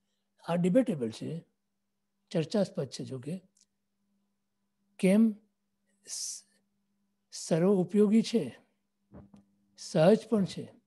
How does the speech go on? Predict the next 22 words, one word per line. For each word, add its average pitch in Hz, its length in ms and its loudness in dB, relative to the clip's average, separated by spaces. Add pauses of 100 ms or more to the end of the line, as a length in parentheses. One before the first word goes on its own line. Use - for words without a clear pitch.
(540)
અને 170 120 -2
સરળ 185 380 4
પણ 208 220 -4
છે - 300 -20 (1900)
બધા 156 180 -2
સાધકો 151 420 -4
માટે. 117 360 -14 (1080)
પણ 202 260 2 (1000)
એ 196 100 2
કરાય 160 460 0
છે 254 480 -2 (400)
જે 156 240 0
રીતે 202 320 0
એને 202 600 -2 (800)
શાસ્ત્રમાં 202 840 -4 (680)
વિધિ 151 280 0
બતાવી 180 440 0
છે 202 140 -2
એ 196 40 0
પ્રમાણે 190 320 -2
કરાય 185 340 -2
છે, 240 320 -8